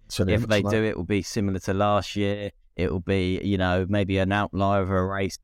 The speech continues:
Speaker 2: at Brazil like George had last year, where the car suits the track. But it's, it's gonna be tough to
Speaker 1: Yeah.
Speaker 2: actually see that becoming a reality. And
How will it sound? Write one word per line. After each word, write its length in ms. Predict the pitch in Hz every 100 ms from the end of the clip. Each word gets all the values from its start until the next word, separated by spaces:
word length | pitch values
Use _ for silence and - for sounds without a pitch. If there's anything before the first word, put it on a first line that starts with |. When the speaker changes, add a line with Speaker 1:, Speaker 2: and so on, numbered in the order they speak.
| -
Speaker 2:
at 160 | 90 -
Brazil 460 | 90 92 95 95
like 240 | 95 95 -
George 340 | - 101 98 -
had 220 | 92 90
last 340 | 92 92 -
year, 360 | 95 92 92 90 - _
where 160 | - 92
the 100 | 90
car 300 | - 98 90
suits 320 | - 92 -
the 80 | 82
track. 380 | - 95 87 - - -
But 200 | 90 - _ _ _ _ _ -
it's, 380 | 107 - - -
it's 240 | 107 95 -
gonna 280 | 120 101
be 500 | 85 98 92 90 87 - _ _ _ _ _
tough 460 | - 87 76 - -
to 180 | 95 82
Speaker 1:
Yeah. 80 | 73
Speaker 2:
actually 460 | 71 - 87 85 - - _ -
see 300 | - 90 87
that 220 | 87 - _ _ _
becoming 400 | 98 - 95 87
a 60 | 85
reality. 600 | 90 87 87 80 - 85
And 240 | 85 85